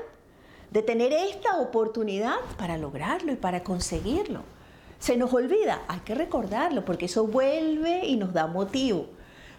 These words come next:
vuelve y nos da fortaleza, vuelve y nos ubica. Además, no es una pérdida, no es una pérdida real, es una distancia y es un cambio de dinámica,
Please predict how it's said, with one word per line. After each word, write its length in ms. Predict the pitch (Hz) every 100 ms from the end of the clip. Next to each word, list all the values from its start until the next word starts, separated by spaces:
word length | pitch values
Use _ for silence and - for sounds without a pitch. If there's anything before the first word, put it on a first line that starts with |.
| -
vuelve 460 | 165 202 220 240
y 80 | 277
nos 120 | 254
da 120 | 220 190
fortaleza, 840 | - 233 220 190 220 220 - 110
vuelve 520 | 139 185 226 247 262
y 80 | 294
nos 200 | 254 170
ubica. 640 | 185 175 240 339 - - - - -
Además, 560 | 185 214 392 403 - - - - - - - -
no 140 | - 247
es 60 |
una 200 | 285 349 427
pérdida, 560 | 392 440 523 392 165 - - - - -
no 140 | 220
es 60 | 285
una 160 | 370 381
pérdida 440 | 370 359 370 359
real, 640 | 311 190 202 247 320 170 175 - - - -
es 120 | 180
una 200 | 196 240
distancia 640 | 320 330 - 269 247 247 294
y 80 |
es 80 | 220
un 140 | 196 196
cambio 380 | 214 202 214 277
de 80 |
dinámica, 640 | 202 185 202 285 214 - 139